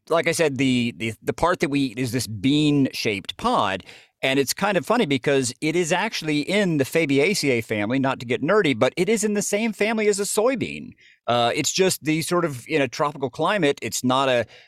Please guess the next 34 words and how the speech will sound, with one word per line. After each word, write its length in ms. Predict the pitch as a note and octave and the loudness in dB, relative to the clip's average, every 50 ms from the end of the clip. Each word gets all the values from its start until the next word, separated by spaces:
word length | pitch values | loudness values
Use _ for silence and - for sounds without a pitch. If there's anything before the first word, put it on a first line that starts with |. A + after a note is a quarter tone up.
| _ _ - | _ _ -8
a 80 | A#2+ | -8
plant 360 | - - - D3 D3+ D3 C#3+ | -8 -2 0 2 2 2 2
that 180 | - B2 - - | 0 -4 -6 -4
kind 180 | - - C#3 C3+ | -4 -2 -2 -2
of 80 | B2 | -2
grows 420 | A2 B2+ B2+ C3+ C3+ C3+ C3+ C3+ A#2 | -2 0 2 4 4 4 4 2 2
and 140 | B2 B2 | 0 0
dies 300 | A2+ A#2+ A#2 A#2+ A#2+ A#2+ | 0 0 0 0 -2 -2
per 180 | - - - B2 | -4 -4 -6 -6
season 380 | A#2 - G3 A3 A#3 F3+ D3 B2 | -4 -2 -4 -2 -2 -2 0 0
like 160 | A#2+ A2+ A#2 | 0 0 0
the 60 | A2+ | -2
soybean. 460 | - - B2 A#2 A2+ G2+ A#2 A2 A2 | -2 0 2 0 2 0 0 0 0
This 140 | A#2+ F3+ - | -2 -2 -2
is 140 | G#3+ D#3+ D#3 | -2 -2 -2
an 100 | C#3+ C3 | 0 0
actual 320 | C3 B2+ B2 - - C#3 | 0 -2 -2 -2 -2 -2
grows 300 | B2 G2+ A#2+ B2 B2+ B2+ | 0 0 0 0 0 0
into 180 | C3 B2+ G#2+ A2+ | 0 -2 -2 -4
the 80 | F#2+ | -6
tree. 340 | G2+ - - B3+ B3+ G3 A2+ | -6 -8 -4 -4 -2 -2 -2
So 200 | F#2+ - C#3 B2 | 0 0 0 0
it's 160 | B2+ B2 - | 0 -2 -4
kind 180 | - - G3 G3+ | -6 -4 -2 0
of 160 | E3+ C#3+ C3 - - A2 | 0 0 0 -2 -2 0
that, 180 | B2 C3 - - | 0 0 0 -2
that 320 | A#2 A2 C#3 C3+ F#2 G2 | -2 -2 -2 -2 -2 -4
bean 240 | A#2+ D3 F3 F3 C#3+ | -4 -2 -2 -4 -4
pod 300 | - A#2+ A#2 A#2+ A#2+ - | -2 0 0 0 0 0
is, 220 | B2+ D#3+ F3+ D3+ | 0 0 2 2
in 140 | D3+ D3 C#3+ | 0 -2 0
fact, 360 | - - A#2+ A#2+ A#2+ A#2 - - F#2+ | 0 0 0 0 -2 -4 -10 -14 -4
beans. 560 | F#2+ C#3+ F#3+ G3 B2 D2+ A#1+ G#1 - - - - _ - - - - - - - - - - _ _ _ _ | -4 -2 -2 0 -2 -4 -6 -10 -10 -10 -10 -10 _ -20 -20 -20 -20 -20 -20 -20 -20 -20 -20 _ _ _ _
And 380 | - D3 D3+ D3+ D#3 D#3 C3+ - | 0 2 2 2 0 0 -4 -6